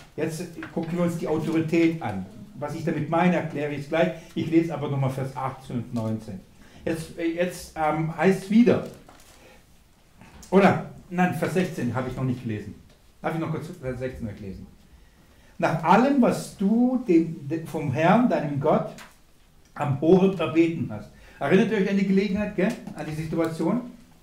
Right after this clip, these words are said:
Gott sagte zum Volk, „Macht euch rein“, ähm, durch Mose, ähm, „der Herr wird zu euch reden.“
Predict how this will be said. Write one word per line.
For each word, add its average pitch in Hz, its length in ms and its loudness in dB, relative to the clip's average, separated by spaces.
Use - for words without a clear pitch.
Gott 170 200 2
sagte 185 320 2
zum 170 140 -2
Volk, 160 300 0
„Macht 165 320 0
euch 165 320 0
rein“, 196 280 2
ähm, 131 240 0
durch 139 180 -8
Mose, 214 460 4
ähm, 147 260 -4
„der 139 140 -6
Herr 170 180 4
wird 170 120 -2
zu 160 120 -2
euch 147 200 0
reden.“ 131 320 -2